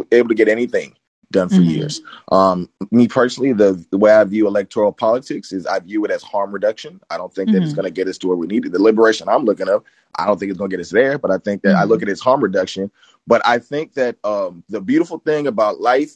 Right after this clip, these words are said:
Speaker 1: is that we have blueprints that we can follow and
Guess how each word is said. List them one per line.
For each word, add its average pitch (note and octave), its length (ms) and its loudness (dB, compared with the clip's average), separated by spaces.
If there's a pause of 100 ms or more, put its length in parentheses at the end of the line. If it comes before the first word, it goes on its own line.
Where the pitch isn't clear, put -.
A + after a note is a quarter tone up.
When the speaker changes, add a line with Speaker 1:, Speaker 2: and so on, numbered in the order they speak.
Speaker 1:
is G#2 200 -8
that G#2 240 -4
we G2+ 180 -6
have A2 360 -4
blueprints B2+ 760 -8 (320)
that A2 120 2
we A2 120 2
can G#2+ 160 -8
follow C3 440 4
and G#2+ 140 -2